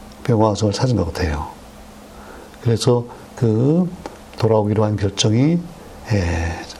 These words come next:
잘한 거다 그랬잖아요. 그러니까 그걸 봤을 때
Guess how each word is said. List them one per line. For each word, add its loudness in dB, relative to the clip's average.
잘한 2
거다 0
그랬잖아요. 2
그러니까 2
그걸 4
봤을 0
때 2